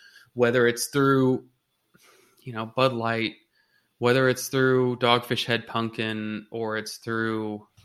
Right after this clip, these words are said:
a coffee porter, you're welcome. And we want you here. We spend the time talking about beer because we love it.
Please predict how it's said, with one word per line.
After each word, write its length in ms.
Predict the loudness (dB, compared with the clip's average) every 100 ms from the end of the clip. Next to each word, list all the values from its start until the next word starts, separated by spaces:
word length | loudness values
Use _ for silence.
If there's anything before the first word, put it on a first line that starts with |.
| _ -12
a 80 |
coffee 400 | -2 2 2 0
porter, 640 | -4 -4 -4 -4 -4 -6 -10 _ _ _ _ _ _ _ -6
you're 180 | 0 2
welcome. 640 | 2 0 0 0 -2 -8 _ _
And 460 | -6 -6 -6 -10 -12 -14
we 120 | -8 -6
want 280 | -4 -6 -6
you 80 | -4
here. 480 | -4 -4 -6 -10 _ _ _ _
We 180 | 0 2
spend 300 | 4 4 4
the 60 | 4
time 400 | 6 6 6 4
talking 280 | 2 4 2
about 140 | 2
beer 160 | 2 0
because 240 | -2 -4
we 80 | -6
love 220 | -6 -8
it. 120 | -8